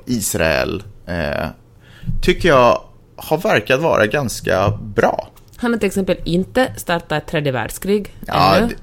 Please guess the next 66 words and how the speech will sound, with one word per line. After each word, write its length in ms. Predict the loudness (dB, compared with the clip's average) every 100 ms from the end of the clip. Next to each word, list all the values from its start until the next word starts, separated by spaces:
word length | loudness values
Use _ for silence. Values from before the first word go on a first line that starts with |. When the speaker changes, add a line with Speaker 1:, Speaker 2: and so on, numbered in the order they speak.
| -8
Speaker 1:
nu 480 | -6 -2 0 4
Speaker 2:
De 100 | 6 4
får 200 | 4 2
ju 100 | 2
plus 280 | 0 -4 -2
för. 220 | -2 0
Speaker 1:
nu 140 | 2 4
drar 260 | 8 8
du 140 | 8 6
det 160 | 4
till 140 | 4 2
ett 80 | 4
skämt. 360 | 2 2 -4 -16 -20 2
Men 280 | 4 4 4
för 140 | 4
det 240 | 6 8 6
som 180 | 2
tidigare 680 | 2 2 4 6 8 8 8
administrationer 960 | 6 6 4 4 2 4 4 6 6 4 2
har 180 | 2
gått 200 | 2 2
in 180 | 2 0
och 80 | 2
gjort, 280 | 2 0 -6
var 240 | 2 4 6
det 120 | 4
så 120 | 2
här, 100 | 2
sagt 220 | 2 0
till 140 | 0 0
Israel 340 | 2 2 4
att 140 | 2 2
nu 180 | 2
får, 120 | 2 -2
måste 320 | 0 0 2
det 40 |
vara 100 | 0
så 80 | 2
här 240 | 2 4
eller 180 | 4 4
så 100 | 0
här. 360 | 0 0 -2 -4 -12 -20 -8
Eh, 360 | 0 4 4 4
och 180 | 2 2
så 80 | 4
har 40 |
han 100 | 6
gjort 140 | 4 2
samma 200 | 0 0
sak 160 | 0
till 220 | 0 0
Saudiarabien. 440 | 2 2 2 0 2
Nu 60 |
måste 200 | 2 2
det 40 | 2
vara 80 | 0
så 80 |
här 240 | 2 2 2
eller 100 | 2
så 120 | 0
här. 220 | 2 2
Men 140 | 4 4
det 80 |
han 240 | 4 6 4
har 80 | 4
sagt 320 | 2 0